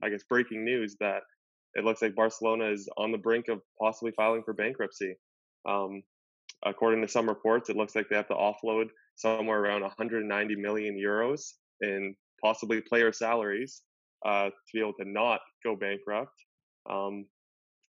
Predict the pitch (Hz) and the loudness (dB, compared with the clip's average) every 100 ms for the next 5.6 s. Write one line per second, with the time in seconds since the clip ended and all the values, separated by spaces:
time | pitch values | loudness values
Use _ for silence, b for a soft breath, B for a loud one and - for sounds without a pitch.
0 | - 95 101 98 101 107 107 117 120 117 | -12 -6 -4 -4 -2 -2 2 2 2 2
1 | 117 110 104 - - 90 - 104 107 107 | 0 -2 -4 -4 0 0 0 -10 -4 -4
2 | 107 104 113 117 113 104 110 - _ _ | -4 -2 0 2 2 4 2 0 _ _
3 | 107 101 104 107 - 107 107 117 107 107 | -4 -4 -4 -8 -6 -4 -4 -4 -4 -2
4 | 104 101 104 113 110 107 104 110 110 120 | 0 0 0 -4 -2 -2 -4 -2 -2 -4
5 | 110 - 104 101 98 - | -10 -4 -2 -2 -6 -20